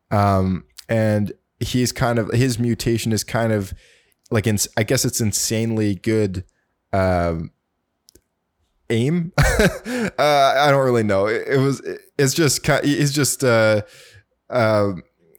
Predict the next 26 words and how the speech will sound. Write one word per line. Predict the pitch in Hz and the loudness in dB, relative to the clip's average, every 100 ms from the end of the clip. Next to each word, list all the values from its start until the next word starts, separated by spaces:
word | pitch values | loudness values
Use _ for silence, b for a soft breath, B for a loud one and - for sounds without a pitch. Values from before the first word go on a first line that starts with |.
| _ | _
you | - 113 | -4 -2
know, | 107 | -2
crazy | - 139 123 117 | -2 0 0 0
good | 104 117 110 | 0 0 2
at, | 104 98 - | 0 -2 -4
at | 98 | -4
sniping, | - 107 101 110 107 | -4 -4 -4 -2 -2
I | 101 | -2
guess. | 107 104 101 - | 0 0 -2 -2
And, | 101 95 92 90 b b b _ - | -4 -2 -4 -6 b b b _ -6
and, | 104 95 95 90 85 - | -2 0 -2 -2 -6 -10
uh, | - 98 95 90 | -4 -2 0 -2
you | 110 | -2
know, | 98 85 - - - _ _ _ _ _ _ | -4 -4 -6 -12 -18 _ _ _ _ _ _
yeah, | 123 107 - - _ - | -2 -2 -2 -10 _ -4
that's, | 131 117 | -2 -2
that's | - 139 - | -2 -2 0
kinda | 120 104 | 0 0
his | 107 101 - _ 107 | 0 -2 -6 _ -6
deal. | 117 113 B B B - | -2 -2 B B B -4
Uh, | 117 - | -4 -2
Tech, | - 170 160 - - - _ | 0 0 0 -4 -16 -20 _
uh, | 120 127 123 | -2 0 0
the | 117 | 0
next | 123 120 | -2 -2
member, | 131 123 123 123 110 | -2 0 0 0 -2